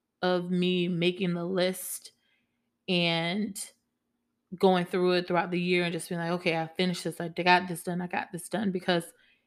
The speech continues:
even in a day, there's not enough time to accomplish everything that we set out to do.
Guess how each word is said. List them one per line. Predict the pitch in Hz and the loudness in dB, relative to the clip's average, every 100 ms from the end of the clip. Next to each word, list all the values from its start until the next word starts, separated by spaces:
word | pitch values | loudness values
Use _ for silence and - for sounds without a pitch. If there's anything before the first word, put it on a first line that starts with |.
| _ _ _ _ - | _ _ _ _ 2
even | 277 320 269 | 4 6 6
in | 214 | 4
a | 170 | 4
day, | 165 180 180 | 4 6 6
there's | 175 170 | 4 0
not | 185 170 165 | 2 2 0
enough | 165 165 160 | 0 -2 -2
time | - - - 180 170 165 170 - - | -6 -6 -2 0 2 -2 -6 -8 0
to | 175 170 180 185 - _ _ _ _ - | 2 2 0 -2 -6 _ _ _ _ -12
accomplish | - 185 175 180 - | -2 0 0 -2 -4
everything | 170 165 175 170 | -2 0 -2 -4
that | - | -2
we | 170 | -4
set | - 180 | -2 -4
out | 190 - | -4 -6
to | - | -6
do. | 160 160 175 | -2 -2 -2